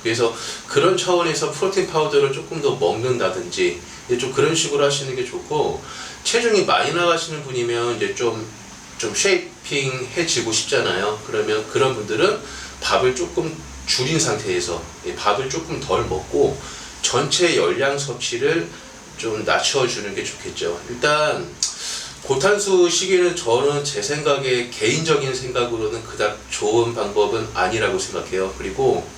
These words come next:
핵심이 탄수화물 섭취에 있는 것이 아니라 이제 단백질 섭취에 있다고 생각을 하거든요. 근데 실질적으로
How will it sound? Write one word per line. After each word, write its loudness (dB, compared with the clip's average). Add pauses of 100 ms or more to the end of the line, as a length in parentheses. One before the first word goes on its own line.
(680)
핵심이 2 (140)
탄수화물 2
섭취에 0
있는 -4
것이 2
아니라 2 (200)
이제 -6
단백질 0
섭취에 0
있다고 -4
생각을 -2
하거든요. -2 (420)
근데 -2
실질적으로 2